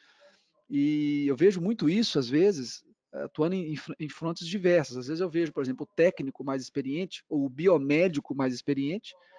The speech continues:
recebe um exame, e o, por vezes um médico menos experiente, mais jovem, quer fazer todas as fases,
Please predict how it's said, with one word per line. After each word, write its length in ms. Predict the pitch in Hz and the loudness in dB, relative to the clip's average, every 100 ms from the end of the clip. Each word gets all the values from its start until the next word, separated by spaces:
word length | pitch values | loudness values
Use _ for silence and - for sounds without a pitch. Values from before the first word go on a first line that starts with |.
| - _ _ | -20 _ _
recebe 360 | 180 - 160 | 0 4 2
um 60 | 165 | 2
exame, 440 | 180 165 190 269 - _ _ _ _ _ _ - | 2 4 4 2 -4 _ _ _ _ _ _ -6
e 120 | 165 | 0
o, 640 | 175 170 165 165 - - - | 2 2 0 -6 -8 -12 -8
por 100 | 139 | 0
vezes 200 | 160 156 | 0 0
um 80 | |
médico 500 | 151 151 190 151 - | 0 2 2 0 -4
menos 400 | 135 147 214 226 | 0 4 6 6
experiente, 640 | 165 - 143 127 123 175 160 | 2 2 2 4 2 2 0
mais 180 | 139 117 | 0 2
jovem, 400 | 131 147 170 214 | 6 6 4 0
quer 120 | 170 | -2
fazer 240 | 151 143 | 0 0
todas 360 | 135 - 226 196 | 0 4 4 6
as 140 | 156 | 0
fases, 520 | - 135 147 190 - | 0 0 0 -2 -12